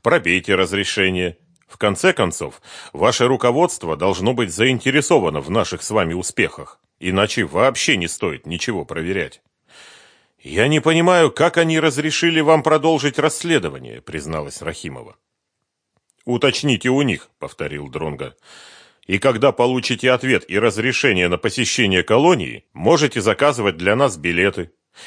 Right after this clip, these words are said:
Или закажите билеты в Алтайский край на встречу с Шамаилом Захоховым. Нам все равно нужно будет провести обе встречи.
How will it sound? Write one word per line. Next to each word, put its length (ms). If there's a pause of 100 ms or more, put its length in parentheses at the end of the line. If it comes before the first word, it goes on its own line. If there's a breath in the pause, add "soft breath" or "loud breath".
(140)
Или 220
закажите 540
билеты 420
в 80
Алтайский 520
край 380 (320 soft breath)
на 120
встречу 400
с 40
Шамаилом 640
Захоховым. 640 (400)
Нам 180
все 160
равно 320
нужно 320
будет 300
провести 460
обе 300
встречи. 560